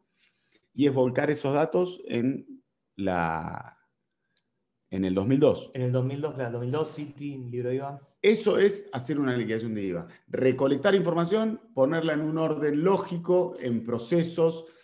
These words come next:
Speaker 1: saber a dónde va cada comprobante que estamos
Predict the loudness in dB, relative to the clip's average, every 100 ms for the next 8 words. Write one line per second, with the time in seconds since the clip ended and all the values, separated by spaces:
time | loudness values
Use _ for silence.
0 | -20 _ _ _ _ _ _ -18 -4 0
1 | 2 2 0 -6 -14 -14 -6 0 2 2
2 | 2 2 4 4 0 -4 -16 _ _ -2
3 | 0 2 2 0 -4 -12 _ -4 -4 -2
4 | 2 4 4 4 -2 -2 2 2 0 -12
5 | -20 _ _ -6 -4 -2 -6 -10 -12 -6
6 | -4 -2 -4 -8 -16 -20